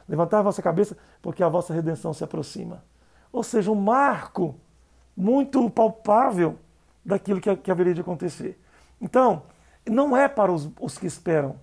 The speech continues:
não é para os bons. Deus, ele poderia, às vezes, teve uma pessoa esses dias que falou assim,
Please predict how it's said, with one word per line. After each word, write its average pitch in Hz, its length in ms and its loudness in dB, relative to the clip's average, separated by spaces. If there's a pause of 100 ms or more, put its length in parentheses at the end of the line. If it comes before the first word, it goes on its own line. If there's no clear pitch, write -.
(300)
não 202 200 0
é 233 140 4
para 208 200 2
os 160 140 -2
bons. 147 480 -2 (380)
Deus, 208 360 4
ele 240 280 2
poderia, 202 540 2
às 175 100 2
vezes, 196 160 2
teve 202 200 -2
uma 202 80 2
pessoa 196 240 -4
esses 180 160 -8
dias 190 120 2
que - 60 -14
falou 196 140 4
assim, 180 240 -4